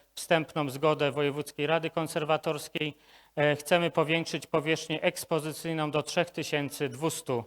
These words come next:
metrów. E, co automatycznie też rozwiąże nam problem wystaw czasowych, które dzisiaj są przede wszystkim organizowane w trudnych wnętrzach, e, pałacu. Natomiast też przewidujemy, że będziemy mieć stworzoną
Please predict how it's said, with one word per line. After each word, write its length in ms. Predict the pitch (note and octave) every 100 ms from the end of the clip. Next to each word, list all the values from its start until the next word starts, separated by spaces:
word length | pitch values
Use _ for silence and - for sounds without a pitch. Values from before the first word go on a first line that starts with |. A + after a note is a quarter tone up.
| -
metrów. 600 | D3 E3 - G#3+ A3 - _ - - _ -
E, 160 | D#3
co 320 | D3+ F#3+ G#3 F3+
automatycznie 760 | E3 E3+ E3 D#3+ F3+ - E3+
też 260 | - F3 F3
rozwiąże 580 | D#3 C3+ D#3+ E3 D3+ D3+
nam 200 | D#3 D3+
problem 380 | D#3+ D3+ D3
wystaw 380 | C#3+ D3+ D3+ C3
czasowych, 500 | C#3+ B2+ E3+ D#3+ D#3
które 280 | - D#3 C#3+
dzisiaj 380 | C#3 F3+ E3 D3
są 200 | D#3 C#3
przede 280 | F3+ D#3+ D#3+
wszystkim 400 | D#3+ - D#3 D3
organizowane 720 | C#3+ C#3+ C#3+ C3+ D3 D3 C3+
w 100 | -
trudnych 640 | - F#3+ E3 F3 E3 - _ _ _ _ -
wnętrzach, 920 | B2+ E3+ E3+ D#3+ - D3+ C#3+ - -
e, 240 | D3 C3+ C#3
pałacu. 600 | - C#3+ E3 F3+ - E3+
Natomiast 580 | D3+ C#3+ D#3+ D#3 D3 -
też 180 | F3 -
przewidujemy, 640 | - D3+ D3 D#3+ D#3+ D#3
że 140 | D3 D3
będziemy 380 | D3+ C#3+ D3+
mieć 320 | D3 D#3 - -
stworzoną 720 | - D#3 C#3 D#3 D#3 D3+